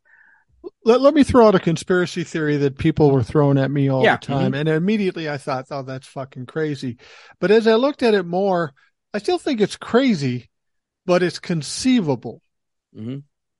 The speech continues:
Speaker 1: Considering who we're dealing with, the childlike behavior,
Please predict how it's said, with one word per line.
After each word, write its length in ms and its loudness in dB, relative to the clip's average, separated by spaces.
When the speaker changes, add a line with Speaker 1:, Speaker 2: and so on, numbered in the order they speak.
Speaker 1:
Considering 640 4
who 160 0
we're 220 -2
dealing 400 -4
with, 220 -12
the 100 -10
childlike 1120 -2
behavior, 720 -2